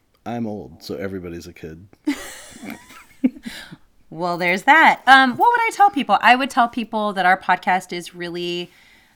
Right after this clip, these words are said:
Speaker 2: uh, a way to get to know other people that you might not know, you might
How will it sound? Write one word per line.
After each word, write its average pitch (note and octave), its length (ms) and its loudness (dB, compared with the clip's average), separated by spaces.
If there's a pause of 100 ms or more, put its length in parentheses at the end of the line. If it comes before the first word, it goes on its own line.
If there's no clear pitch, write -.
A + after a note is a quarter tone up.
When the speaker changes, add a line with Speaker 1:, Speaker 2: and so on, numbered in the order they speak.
(320)
Speaker 2:
uh, F#3 300 -4
a - 80 0
way A#3+ 180 -2
to C4+ 200 -6
get B3 160 -4
to A#3 80 -6
know A3 160 0
other G3+ 160 -2
people A3+ 320 -8
that G3 220 -4
you F#3+ 460 -8 (800)
might F#3 280 -4
not F3+ 220 -4
know, C3 400 -12 (220)
you F3 200 -12
might F3+ 400 -6